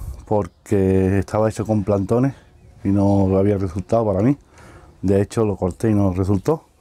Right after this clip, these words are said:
¿Ve? Aquí está el corte, ahora cuestión de un mes. Y, y aquí están los, aquí está, digamos,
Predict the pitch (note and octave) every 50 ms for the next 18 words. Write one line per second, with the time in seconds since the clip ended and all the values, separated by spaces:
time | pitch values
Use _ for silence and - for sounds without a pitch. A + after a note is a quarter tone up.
0 | - - - - - - - - _ - G#2 B2+ - - - F#2+ G2 G#2 - A2
1 | F#2+ F#2+ - - C3 D3 C#3+ - - F#3 E3+ D3+ - - - - - - - -
2 | _ _ - - G2+ G2+ G2 G2 F#2 - - G#2 G2 - - G#2 F#2+ F#2+ G2 F#2+
3 | F#2+ G#2 C3 E3 E3 - _ _ - - - - - - - - - - - -
4 | - - - - - C3 D3+ D#3 - - - - - - - - - - - B2+
5 | B2+ B2 - - A#2+ A2 - - G#2+ G#2 G2+ G2 G2 F#2 F#2+ F#2 F2+ E2+ - -
6 | - - - - - - - - - - - - - - - - - - - -
7 | - - - - - - - - - - - - - - - - - - - -
8 | - - - - - - - - - G#2+ - - A2+ G#2 G2+ F#2+ G2+ G2 G2+ G#2
9 | G#2+ G#2+